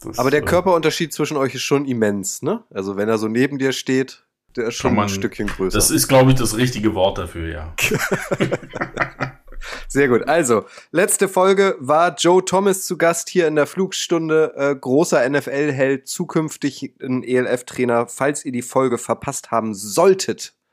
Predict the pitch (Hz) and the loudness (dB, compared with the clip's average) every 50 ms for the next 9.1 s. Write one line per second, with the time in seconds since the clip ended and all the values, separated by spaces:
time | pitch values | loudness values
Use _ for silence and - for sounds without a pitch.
0 | _ _ _ _ _ _ - _ _ _ - 120 117 120 117 117 113 - 123 117 | _ _ _ _ _ _ -20 _ _ _ -2 0 0 0 -2 -4 -6 -6 -6 -6
1 | 113 101 - 98 95 95 98 98 95 92 - - 98 95 92 - 92 90 - - | -6 -6 -6 -8 -8 -6 -4 -4 -4 -6 -6 -8 -8 -8 -6 -8 -10 -10 -6 -6
2 | 107 - - - 98 - - 101 95 92 - 101 - - - 90 - - 101 90 | -8 -6 -6 -8 -8 -6 -4 -4 -4 -4 -6 -10 -10 -8 -10 -10 -10 -10 -8 -4
3 | 95 90 78 82 87 90 - - - 85 - - - 107 110 117 113 - - 120 | -4 -4 -4 -4 -6 -8 -10 -12 -14 -16 -14 -8 -4 -4 -2 -2 -4 -6 -4 -2
4 | 123 127 127 - _ _ - - 98 92 - - 104 101 98 - - 92 92 90 | -2 -2 -2 -6 _ _ -8 -6 -6 -6 -4 -4 -6 -6 -6 -8 -8 -8 -8 -8
5 | 87 85 85 - - - 82 80 82 78 - - - 80 78 73 76 73 76 78 | -6 -8 -8 -10 -12 -16 -12 -10 -10 -10 -10 -10 -8 -8 -8 -8 -10 -12 -12 -12
6 | 76 76 _ _ _ _ - - - _ _ _ _ _ - 92 95 98 95 92 | -14 -14 _ _ _ _ -20 -20 -20 _ _ _ _ _ -8 -6 -6 -6 -4 -4
7 | 92 87 90 - - - 113 110 107 104 113 147 156 156 180 185 185 170 - - | -4 -4 -4 -6 -2 -2 0 0 0 0 2 2 2 2 2 0 0 0 0 0
8 | 175 156 - - 160 170 - - - - - 123 117 107 95 92 - 101 - - | -2 0 2 2 2 2 0 -4 -14 -10 -4 0 0 0 0 -2 -6 -8 -8 -10
9 | 92 90 | -18 -18